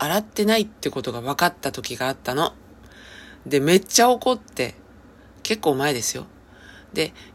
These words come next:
以降は多分申し訳程度には洗ってると思うんですよ。だけどさ、どこまで洗ってるかって分かったもんじゃないじゃない。一緒に入ってるわけじゃないからね。だから、申し訳ないけど、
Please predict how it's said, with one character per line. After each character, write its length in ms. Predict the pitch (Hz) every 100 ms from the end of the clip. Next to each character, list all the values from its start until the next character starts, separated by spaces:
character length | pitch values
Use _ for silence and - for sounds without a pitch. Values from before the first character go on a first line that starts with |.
| -
以 100 | 214
降 320 | - 262 180
は 340 | 156 160 131 - - - -
多 160 | 254 254
分 260 | 190 135
申 160 | 156 202
し 120 | 240
訳 200 | 233 233
程 200 | 220 254
度 100 | 185
に 100 | 135
は 100 | 117
洗 140 | 127 151
っ 40 |
て 180 | - 185
る 100 | 190
と 120 | 143
思 200 | 131 151
う 40 |
ん 40 | 139
で 80 | 123
す 140 | -
よ。 80 | 117 - - - - - - - -
だ 120 | 151
け 120 | 147
ど 120 | 127
さ、 240 | 123 143 131
ど 180 | - 165
こ 100 | 269
ま 160 | 240
で 80 | 170
洗 160 | 151 143
っ 40 |
て 140 | -
る 100 | 147
か 120 | 143 131
っ 20 |
て 160 | -
分 120 | 127 135
か 100 | 214
っ 80 |
た 100 | 214
も 120 | 170 214
ん 40 |
じ 60 | 131
ゃ 60 |
な 100 | 147
い 60 | 160
じ 60 |
ゃ 40 | 143
な 80 | -
い。 100 | -
一 80 | -
緒 160 | -
に 60 | 156
入 140 | 156
っ 20 | 147
て 100 | 135
る 60 |
わ 80 | 131
け 100 | 123
じ 80 | 127
ゃ 40 | 131
な 100 | 131
い 60 |
か 100 | -
ら 80 | 120
ね。 240 | 131 208 - - - - - - - -
だ 140 | 156
か 120 | 143
ら、 260 | 131 135 - - - - - 165
申 140 | 196
し 140 | 208 214
訳 220 | 220 226
な 120 | 240
い 60 | 233
け 120 | 190
ど、 280 | 202 202